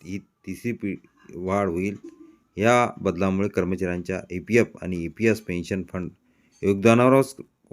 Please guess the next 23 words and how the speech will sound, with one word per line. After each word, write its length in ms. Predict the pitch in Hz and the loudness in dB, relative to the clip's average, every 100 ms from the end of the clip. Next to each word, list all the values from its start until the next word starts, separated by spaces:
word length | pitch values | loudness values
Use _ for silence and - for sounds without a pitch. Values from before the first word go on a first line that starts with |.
| 92 - | -12 -4
परिणाम 400 | 98 98 98 92 | 0 2 2 0
होणार 260 | 87 90 85 | 0 -2 -2
नाही, 320 | 87 87 113 - _ _ _ - | -2 -4 -6 -12 _ _ _ -6
तर 140 | 98 | -2
निवृत्तीनंतर 880 | 95 92 101 123 123 120 95 - 87 87 - - | 0 2 4 4 4 4 4 0 -4 -6 -14 -8
त्यांची 280 | 92 90 | -6 -4
पेन्शन 380 | 90 87 87 95 95 - - _ _ _ _ _ - | -6 -6 -4 -2 -4 -8 -20 _ _ _ _ _ -6
वाढू 200 | 90 90 | -2 0
शकते. 440 | - 78 - 73 - _ _ _ _ | -2 -8 -10 -12 -12 _ _ _ _
अधिक 400 | 95 104 143 143 | -4 4 4 6
कर्मचाऱ्यांना 720 | 117 107 101 107 92 92 101 110 - _ _ - | 4 4 2 2 0 0 -2 -6 -10 _ _ -8
कर्मचारी 480 | 107 117 131 151 147 | 0 2 6 6 6
पेन्शन 440 | - 104 98 117 | 4 2 4 2
योजनेचा 440 | 104 92 95 95 98 | 2 2 -2 -2 0
लाभ 220 | 92 95 - - | 0 -2 -6 -12
मिळणार 480 | 87 87 90 90 82 | -6 -4 -2 -2 -2
आहे. 400 | 82 80 98 110 _ - - - _ - | -4 -6 -6 -8 _ -16 -16 -18 _ -8
सध्या 280 | 101 101 139 | 0 6 8
जर 200 | 131 123 | 8 6
एखाद्या 380 | 104 110 113 117 | 4 4 0 2
कर्मचाऱ्यांचा 800 | 101 95 90 95 92 90 95 | 0 0 0 -2 -2 -4 -6
मूळ 240 | 90 90 87 | -6 -6 -6
पगार 340 | 85 85 104 | -4 0 0